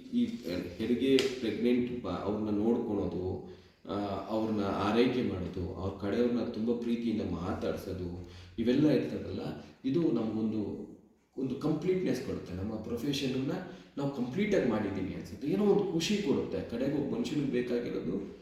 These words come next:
ಆನಂದ. ಅಂತ ನಾನು ಇವತ್ತು ಬೆಳಗ್ಗೆಯಿಂದ ಸಂಜೆ ತನಕ ಇಷ್ಟು ಪೇಷಂಟ್ಸ್ ನೋಡಿದೆ, ಇಷ್ಟು ಪೇಷಂಟ್ ನಾನು ಚೆನ್ನಾಗಿ ನೋಡಿದೆ, ಒಂದು ಆನಂದ ಕೊಡ್ತದೆ. ಈ ಆನಂದ ಎಲ್ಲರಿಗೂ ಸಿಗಲ್ಲ. Actually ಯಾರ್ಯಾರು ಹಾರ್ಸ್-, ನರ್ಸಿಂಗ್ ಹೋಮ್, ಹಾಸ್ಪಿಟಲ್ ಇಟ್ಕೊಂಡಿರ್ತಾರೆ,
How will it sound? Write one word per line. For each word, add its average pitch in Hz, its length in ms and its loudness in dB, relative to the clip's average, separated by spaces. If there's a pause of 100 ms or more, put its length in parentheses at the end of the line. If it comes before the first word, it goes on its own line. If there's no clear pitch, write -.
(240)
ಆನಂದ. 104 380 2 (840)
ಅಂತ 104 160 -6 (100)
ನಾನು 120 140 2
ಇವತ್ತು 113 260 0
ಬೆಳಗ್ಗೆಯಿಂದ 123 360 2
ಸಂಜೆ 113 340 0
ತನಕ 113 180 -2
ಇಷ್ಟು 117 220 -4
ಪೇಷಂಟ್ಸ್ 107 440 -2
ನೋಡಿದೆ, 98 200 -4
ಇಷ್ಟು 95 160 -6
ಪೇಷಂಟ್ 113 260 -4
ನಾನು 98 140 -4
ಚೆನ್ನಾಗಿ 117 440 -2
ನೋಡಿದೆ, - 300 -6 (340)
ಒಂದು 143 140 0
ಆನಂದ 165 400 2
ಕೊಡ್ತದೆ. - 720 -2
ಈ 120 40 2
ಆನಂದ 131 380 0 (460)
ಎಲ್ಲರಿಗೂ 139 640 4
ಸಿಗಲ್ಲ. 95 380 -2
Actually 98 640 -6
ಯಾರ್ಯಾರು 92 840 -4
ಹಾರ್ಸ್-, 90 420 -6
ನರ್ಸಿಂಗ್ 101 320 -4
ಹೋಮ್, 95 380 -4
ಹಾಸ್ಪಿಟಲ್ - 360 -8
ಇಟ್ಕೊಂಡಿರ್ತಾರೆ, 90 1000 -6